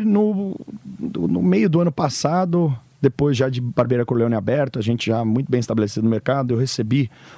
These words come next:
um, um relatório de como estavam as coisas e tudo correndo tão bem. Naquele dia eu falei assim, "Puxa, eu preciso devolver alguma coisa pra sociedade",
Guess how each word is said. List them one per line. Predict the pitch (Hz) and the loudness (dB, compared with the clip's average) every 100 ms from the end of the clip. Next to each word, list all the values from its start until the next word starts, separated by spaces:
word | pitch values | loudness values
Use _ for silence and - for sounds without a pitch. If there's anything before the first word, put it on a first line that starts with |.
| - | -4
um, | 131 131 120 117 101 95 - - - | 0 2 2 2 0 -2 -4 -2 2
um | |
relatório | 208 220 - 190 185 | 2 2 2 0 0
de | 135 | 0
como | 147 | 0
estavam | 135 - 123 131 127 | 0 0 0 0 -2
as | - | 0
coisas | 170 180 170 156 - - _ _ 160 | 0 0 0 -4 -8 -14 _ _ -4
e | |
tudo | 147 170 151 | 0 0 0
correndo | 143 143 135 - | 0 0 -2 -2
tão | 170 160 | 0 2
bem. | 120 123 98 _ _ _ _ _ | 2 0 -4 _ _ _ _ _
Naquele | 120 123 131 | -2 0 0
dia | 110 120 | 0 0
eu | 110 | 0
falei | 117 104 | 0 0
assim, | 101 104 | 0 -4
"Puxa, | 117 127 | -2 -2
eu | 120 | -2
preciso | - 104 | 0 0
devolver | 110 107 104 | 0 0 -2
alguma | 95 | -2
coisa | 98 92 | -4 -6
pra | - | -6
sociedade", | 92 - 92 90 110 - - | -8 -6 -4 -4 -6 -10 -18